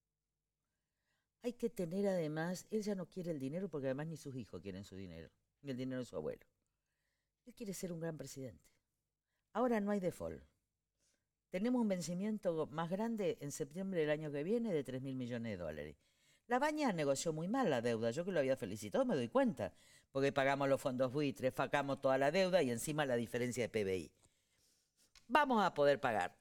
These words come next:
La deuda interna está licuada. Digo, yo tenía honorarios que eran treinta o cuarenta o cincuenta o sesenta mil que me deben hace quince años, pues, porque el hecho de ser Carrió no me pagan nada estos tipos,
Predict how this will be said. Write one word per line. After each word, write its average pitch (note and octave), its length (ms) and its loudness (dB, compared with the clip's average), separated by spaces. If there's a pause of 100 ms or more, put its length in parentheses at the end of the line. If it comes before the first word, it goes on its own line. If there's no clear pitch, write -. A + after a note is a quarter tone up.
La C4 160 6
deuda D#4+ 320 6
interna G#3+ 640 2
está D3 240 0
licuada. D3 600 2 (880)
Digo, C#3+ 140 2
yo D3+ 160 2
tenía D#3+ 300 0
honorarios D#3 560 4
que C3+ 100 0
eran A#2+ 480 0
treinta D3 480 2
o G#2 60 -4
cuarenta C3 420 2
o A2 60 0
cincuenta B2+ 400 -2
o - 20 0
sesenta A#2+ 480 -2
mil C#3+ 160 -2
que C3 80 0
me A#2+ 140 0
deben C#3+ 240 4
hace B2 200 -2
quince D3+ 300 -4
años, D3 180 -2
pues, G#2 140 -4
porque G2+ 260 -2
el A#2 80 0
hecho C3+ 200 -2
de G#2+ 60 -8
ser C3+ 140 -2
Carrió C3 280 0
no C#3+ 80 -2
me A2+ 100 -6
pagan C#3 320 0
nada C3+ 300 2
estos G#2+ 240 -8
tipos, - 280 -14